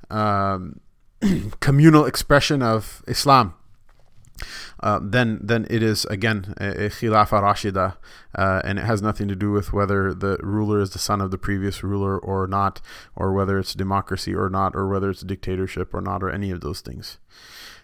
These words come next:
Uh, it's more of an usuli principle-based, uh, uh, based analysis.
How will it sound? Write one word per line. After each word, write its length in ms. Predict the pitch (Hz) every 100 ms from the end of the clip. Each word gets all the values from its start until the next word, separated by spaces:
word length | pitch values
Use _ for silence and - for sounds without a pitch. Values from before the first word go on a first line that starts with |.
| -
Uh, 140 | - 90
it's 160 | - 110
more 140 | 104
of 80 | 95
an 100 | 95
usuli 540 | - - 104 101 92 - -
principle-based, 840 | - 95 95 92 87 90 92 - 57
uh, 200 | 60 50 - - -
uh, 300 | - - -
based 500 | 82 - 101 - -
analysis. 640 | 92 90 90 - - -